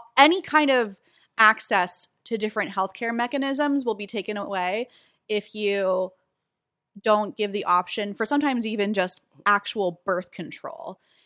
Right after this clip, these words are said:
And it's a really gross example of, like, imperialism in us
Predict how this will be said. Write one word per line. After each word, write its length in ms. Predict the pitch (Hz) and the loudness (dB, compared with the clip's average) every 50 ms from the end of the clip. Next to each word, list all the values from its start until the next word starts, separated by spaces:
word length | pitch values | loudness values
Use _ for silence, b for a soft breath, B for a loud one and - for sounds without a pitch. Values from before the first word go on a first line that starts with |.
| _ - | _ -6
And 360 | - 233 220 214 208 208 202 - | -2 2 4 4 4 2 0 -2
it's 200 | 226 233 233 262 | -4 -4 -2 -2
a 80 | 269 | -2
really 360 | 240 247 294 311 320 302 262 196 _ | 0 0 0 0 0 -4 -4 -8 _
gross 600 | - 202 214 214 214 220 226 - - - - - _ _ _ _ _ - | -6 -2 0 0 0 0 -2 -6 -12 -14 -14 -16 _ _ _ _ _ -10
example 460 | 226 202 190 185 190 196 202 208 196 | -10 -8 -4 -4 -4 -2 -2 -2 -2
of, 60 | 185 | -2
like, 120 | 185 180 - | -2 -4 -4
imperialism 800 | 196 190 - - 220 208 208 208 202 190 185 175 185 180 185 185 | -4 -8 -6 -4 -2 -2 0 0 0 0 0 -2 -4 -6 -6 -6
in 200 | 226 - 196 185 | -8 -8 -6 -6
us 240 | 180 180 175 - | -6 -4 -6 -8